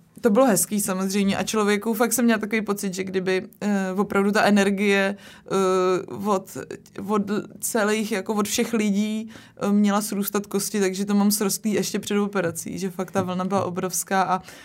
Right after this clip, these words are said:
aspoň to člověku v tu chvíli, kdy není úplně nadšený z toho, že, že je v nemocnici, tak, eh, tak, eh, pomůže mu to, nebo tak jako je to, je to milý, že aspoň ho-, má i nějaký rozptýlení a tak.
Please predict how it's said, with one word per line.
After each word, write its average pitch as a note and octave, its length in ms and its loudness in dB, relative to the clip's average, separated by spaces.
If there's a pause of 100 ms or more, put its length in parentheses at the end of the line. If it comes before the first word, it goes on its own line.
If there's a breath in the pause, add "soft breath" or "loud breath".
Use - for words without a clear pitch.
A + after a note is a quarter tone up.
(100)
aspoň G#3 280 0
to G#3 60 -4
člověku F#3 420 -4
v G#3+ 60 -8
tu A#3 100 -2
chvíli, F3+ 400 0
kdy F#3+ 180 -2
není F#3 220 0
úplně G3 280 -2
nadšený F3+ 520 -2
z - 120 -6
toho, F#3 300 -2
že, F3+ 340 -4
že F3+ 160 -4
je F3+ 80 -4
v F3+ 40 -4
nemocnici, F3 600 -6
tak, F3 280 -10
eh, F3 240 -6 (920 loud breath)
tak, - 200 -4
eh, - 300 -14 (380)
pomůže F3 360 0
mu F#3 140 -2
to, F3 140 -2
nebo F3+ 180 0
tak F#3 140 0
jako F3 340 2
je F3 120 4
to, F3+ 260 2
je G3 100 2
to G3+ 100 0
milý, E3+ 460 0
že E3+ 140 -4
aspoň E3+ 340 -4
ho-, F3+ 140 -6
má F3+ 180 -4
i E3+ 100 -4
nějaký E3+ 280 -4
rozptýlení E3+ 720 -6
a E3+ 60 -10
tak. F3 420 -14